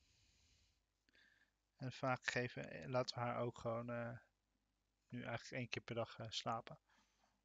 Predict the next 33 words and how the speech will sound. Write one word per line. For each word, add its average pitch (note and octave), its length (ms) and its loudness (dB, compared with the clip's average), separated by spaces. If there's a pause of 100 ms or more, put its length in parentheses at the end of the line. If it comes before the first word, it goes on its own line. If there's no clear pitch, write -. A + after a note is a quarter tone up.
(160)
Eh, A2 220 -10 (1400)
dat, - 220 -12
eh, A#2+ 100 -2
lijkt A#2+ 340 0
wel, A#2+ 280 2
lijkt B2 260 4
voldoende A#2+ 420 -4
te - 140 -8
zijn A2+ 240 -4
voor - 120 -14
haar A2+ 100 -8
nu. C3 180 -10 (1500)
Eh, D#3+ 240 -2
zoals E3+ 240 4
je E3+ 80 4
ook D#3+ 120 2
ziet F3+ 240 0
ben D3 140 -2
ik C#3+ 140 -4
ook D3 180 0
bezig A#2+ 320 0
met, A#2+ 220 -2
eh, A2+ 340 4
het A#2 180 -6
help-evenement, C#3 920 -2 (220)
het - 160 -14
hulpseizoen. B2 560 0 (1000)
Ehm, A2+ 400 -2 (1040)
ik C#3+ 200 -2
heb - 200 0
niet G3 140 -4
zulke D3+ 320 0
denderende B2 720 0